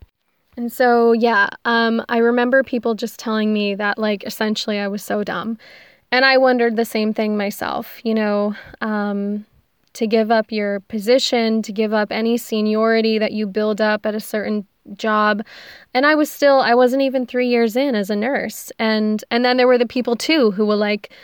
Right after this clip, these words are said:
you know, they would be like, "You will surely be sold as a sex slave." And then there were the ones who were, you know, just convinced that I would be blown up immediately upon exiting the aircraft. And, um,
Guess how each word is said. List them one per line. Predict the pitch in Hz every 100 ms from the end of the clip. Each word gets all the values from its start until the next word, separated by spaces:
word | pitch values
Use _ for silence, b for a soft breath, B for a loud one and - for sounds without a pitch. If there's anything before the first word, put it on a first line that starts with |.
| B B B -
you | 240
know, | 220 202 -
they | 214 220
would | 208 196 220 -
be | 220
like, | 214 -
"You | 233
will | 214
surely | - 240 226
be | 220 214
sold | - 208 202
as |
a | 208
sex | - 202 -
slave." | - 151 220 b b b -
And | 240
then | 262 262
there | 254
were | 247
the | 240
ones | 233 233 -
who | 233 220 208
were, | 214 226 226 220 208
you | 226
know, | 214 202
just | 220 -
convinced | 233 240 233 233
that | 226 214
I | 214
would | 208 208
be | 196 214
blown | 220 214
up | 208 196
immediately | 214 220 220 208 208
upon | 208 214 208
exiting | 208 - 208 202
the | 202
aircraft. | 202 202 - - 202 - -
And, | 226 214 214 214
um, | 220 214 208 208 214